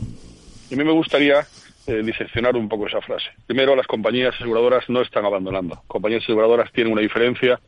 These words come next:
de un cincuenta y cuatro por ciento con el coste medio de un paciente público y están pidiendo que se lleve Moface a unas condiciones que sean suficientes para no tener pérdidas.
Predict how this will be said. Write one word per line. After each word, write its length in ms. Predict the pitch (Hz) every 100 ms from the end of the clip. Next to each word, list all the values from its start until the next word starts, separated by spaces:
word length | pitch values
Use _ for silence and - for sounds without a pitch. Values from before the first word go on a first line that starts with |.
| _ _
de 60 | 135
un 80 | 127
cincuenta 360 | 127 110 107
y 60 | 104
cuatro 220 | 120 113
por 180 | 104 -
ciento 320 | 120 113 113
con 160 | 101 98
el 140 | 95
coste 320 | 120 120 -
medio 240 | 107 113 110
de 80 | 101
un 60 |
paciente 400 | 92 - 92 92
público 480 | 92 110 110 107 113 - - - -
y 60 |
están 260 | 107 151 143
pidiendo 500 | 139 139 143 160 - _ _ -
que 100 | 117
se 140 | 113
lleve 240 | 117 123
Moface 480 | 120 107 127 - 143 156 - - -
a 40 |
unas 180 | 113 107
condiciones 500 | 107 104 - 123 139
que 120 | -
sean 220 | - 123 120
suficientes 760 | 131 123 113 151 156 151 190 - -
para 180 | 113 107
no 140 | 107
tener 280 | 113 117 123
pérdidas. 420 | - 123 95 69